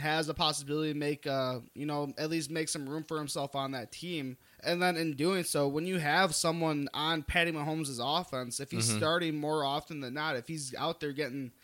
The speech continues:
Speaker 1: sixty, seventy percent snap share, I mean, why not start him? And I mean, on that team, other than, like, M V S, I mean, Sky Moore is almost a veteran on that team, damn near.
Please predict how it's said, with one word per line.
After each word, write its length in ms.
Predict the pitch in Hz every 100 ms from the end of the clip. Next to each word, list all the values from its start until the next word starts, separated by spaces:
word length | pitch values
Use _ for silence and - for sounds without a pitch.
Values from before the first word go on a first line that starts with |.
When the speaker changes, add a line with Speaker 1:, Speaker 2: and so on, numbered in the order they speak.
| - -
Speaker 1:
sixty, 480 | - - 190 - 175
seventy 460 | - 165 165 170
percent 360 | 165 156 165 143
snap 380 | - 127 143 -
share, 480 | - 131 127 123 - _
I 60 | 131
mean, 220 | 170 160
why 200 | 143 147
not 240 | 135 143 -
start 300 | - 110 110
him? 180 | 117 -
And 120 | - 170
I 100 | 170
mean, 420 | 175 165 143 120 _ _ -
on 200 | 170 180
that 260 | 165 123
team, 500 | - 175 185 139 127 - - _ -
other 260 | 170 180
than, 180 | 170 165
like, 240 | 156 151 -
M 180 | 156 160
V 200 | 151 147
S, 640 | 147 156 156 - - - - - -
I 60 | 156
mean, 140 | 170
Sky 380 | - 160 156 160
Moore 400 | 156 151 175 175
is 320 | 170 165 - 151 139 -
almost 360 | 143 156 170 180
a 80 | 165
veteran 400 | 160 160 190 170
on 120 | 170
that 180 | 165 165
team, 240 | 185 175
damn 260 | 170 170 175
near. 280 | 180 185